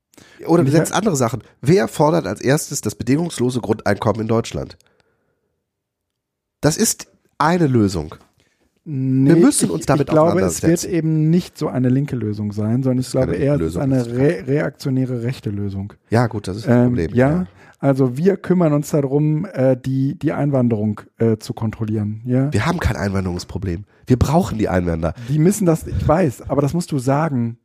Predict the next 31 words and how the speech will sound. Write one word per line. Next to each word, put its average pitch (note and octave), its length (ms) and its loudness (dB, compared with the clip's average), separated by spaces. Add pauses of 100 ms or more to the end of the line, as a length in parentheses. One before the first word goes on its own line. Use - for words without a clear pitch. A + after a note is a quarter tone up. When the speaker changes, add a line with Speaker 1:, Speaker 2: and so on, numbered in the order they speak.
(140)
Speaker 2:
ja, C3+ 340 0 (380)
damit D#3 280 2
du E3+ 60 4
sozusagen C#3+ 680 0
einer C3 300 0
Partei, D#3+ 540 -2
die C#3 200 -4
damit C#3 360 -2
Leute D3 340 -2
abfischt, - 560 -10 (840)
ähm, C#3 400 2 (180)
also, C#3 220 2
und D#3+ 180 -4
es - 80 -8
geht E3 160 0
da E3 140 2
doch C#3 320 -2
eigentlich D#3+ 400 0
um, C#3+ 300 0 (840)
um C#3+ 220 0
die, C#3 320 0 (100)
um B2+ 160 -2
die C3 220 0 (140)
Wähler, C#3+ 420 2
die C#3+ 120 -4
es C#3+ 100 -6
noch D3 80 0
nicht D#3 140 -2
so D3+ 100 -6
genau C3+ 280 -2
wissen. A#2 340 -4